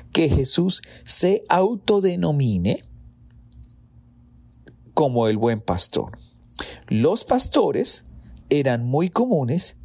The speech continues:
en la tierra de la época de Jesús. Un buen pastor podía tener cientos o miles de ovejas a su cargo. Las ovejas sin pastor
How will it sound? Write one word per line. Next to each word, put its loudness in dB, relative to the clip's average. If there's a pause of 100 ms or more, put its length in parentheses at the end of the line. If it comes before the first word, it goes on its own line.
(640)
en 0
la 0
tierra 0
de 2
la 2
época -2
de -2
Jesús. 0 (580)
Un 0
buen 2
pastor 0 (480)
podía 2
tener 0
cientos 0 (120)
o 2
miles 0
de 2
ovejas 0
a -2
su -4
cargo. -8 (580)
Las 0
ovejas 0
sin 0
pastor 0